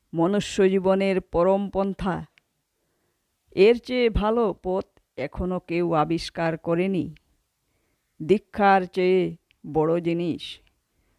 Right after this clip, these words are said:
চঞ্চল, উৎকণ্ঠিত, উদ্বেগ বিধ্বস্ত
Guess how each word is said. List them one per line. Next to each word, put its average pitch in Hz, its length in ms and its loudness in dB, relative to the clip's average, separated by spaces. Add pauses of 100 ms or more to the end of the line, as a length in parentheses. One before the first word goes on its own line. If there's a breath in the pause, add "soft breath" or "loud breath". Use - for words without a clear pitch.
(140)
চঞ্চল, 196 720 2 (160)
উৎকণ্ঠিত, 190 960 0 (460)
উদ্বেগ 185 540 2
বিধ্বস্ত 185 840 -2